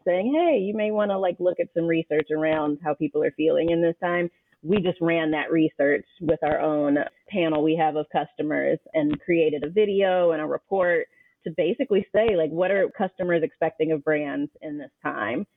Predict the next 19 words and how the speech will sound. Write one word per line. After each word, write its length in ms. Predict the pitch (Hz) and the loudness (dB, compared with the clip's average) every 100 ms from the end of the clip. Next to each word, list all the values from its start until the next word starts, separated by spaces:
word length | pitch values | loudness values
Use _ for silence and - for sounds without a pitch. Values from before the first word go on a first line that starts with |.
| _ - | _ -4
And 160 | 165 | 0
then 180 | 175 175 | 2 2
we 140 | 160 160 | 0 -2
shared 260 | 147 135 - | -2 -2 -2
that 260 | 135 135 127 _ | -2 -2 -4 _
with 120 | 170 - | -8 -6
clients, 500 | - 143 - - - - _ - | -6 -4 -4 -4 -8 -16 _ -4
because 240 | 170 175 | 0 2
I 100 | 175 | 2
think 180 | 175 165 | 0 0
we 160 | 180 190 | 2 2
had 180 | 170 - | 0 0
to 80 | - | -2
be 220 | 165 - 170 | 0 2 2
able 160 | 156 | 2
to 120 | 151 160 _ 185 | 0 -4 _ 0
share 460 | 175 165 156 175 - - | 2 2 0 -4 -14 -6
with 260 | 160 185 190 | 0 0 0
them, 420 | 185 196 202 220 | -2 0 0 -2